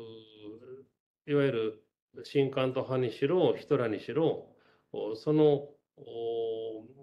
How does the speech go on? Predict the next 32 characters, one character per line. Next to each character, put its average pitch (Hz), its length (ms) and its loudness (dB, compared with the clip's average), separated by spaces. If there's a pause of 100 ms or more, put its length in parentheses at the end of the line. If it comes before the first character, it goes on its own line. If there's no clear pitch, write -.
(520)
ス - 200 -4
ロ 185 220 4
ー - 20 0
ガ 131 120 2
ン 98 120 -4
と 90 140 -8
か 90 180 -6 (140)
モ 160 180 4
ッ 160 60 -12
ト 127 180 2
ー 120 40 0
み 117 100 -2
た 107 120 -2
い 98 60 -4
な 95 100 -6
も 95 140 -4
の 92 160 -6
で、 135 400 2 (440)
え 101 1040 -4
ー、 - 200 -2
全 127 160 2
て 98 400 0
を 120 360 4
動 - 20 -6
か 139 160 4
す - 120 -6
よ 107 100 4
う - 20 2
な 95 80 0
政 107 340 2
治 107 120 -2
が 120 360 2